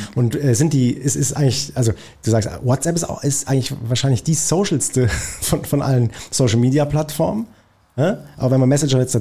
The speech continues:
da, dazu rechnet, weil du halt einfach in der di-, im direkten Austausch bist und auch genauso Medien teilst und über, über, äh, mit, mit Medien unterwegs bist, aber in einer, in einer sozial geschlossenen, ähm, in einem sozial geschlossenen Umfeld.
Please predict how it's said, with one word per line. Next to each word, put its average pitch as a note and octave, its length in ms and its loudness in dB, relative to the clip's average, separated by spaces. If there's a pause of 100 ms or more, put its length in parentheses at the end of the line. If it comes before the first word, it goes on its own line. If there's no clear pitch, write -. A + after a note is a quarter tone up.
(120)
da, A#2 100 0
dazu A#2 400 -2
rechnet, C3+ 320 -2
weil A#2+ 100 2
du A#2+ 80 2
halt B2 140 -4
einfach A#2 180 0
in A#2+ 60 0
der A2+ 100 4
di-, C3 160 2
im C#3 160 0
direkten C3+ 420 0
Austausch C#3+ 440 -2
bist D#3+ 100 -2
und D#3+ 80 -2
auch F#3 100 -2
genauso F3+ 360 0
Medien B2 400 2
teilst G#2+ 340 -2
und A#2+ 140 -2
über, A#2 240 0
über, A#2 360 0
äh, B2+ 280 -4
mit, A2+ 160 -2
mit A#2+ 120 -2
Medien B2+ 360 0
unterwegs B2 300 -2
bist, C#3 60 -2
aber A#2+ 140 0
in A#2+ 80 2
einer, A#2+ 100 0 (220)
in B2+ 140 0
einer A2+ 160 4
sozial A2 340 0
geschlossenen, G#2+ 600 0 (360)
ähm, G#2 440 2
in - 80 -6
einem A2 120 2
sozial G#2+ 380 0
geschlossenen G#2+ 540 -2
Umfeld. G#3+ 360 -2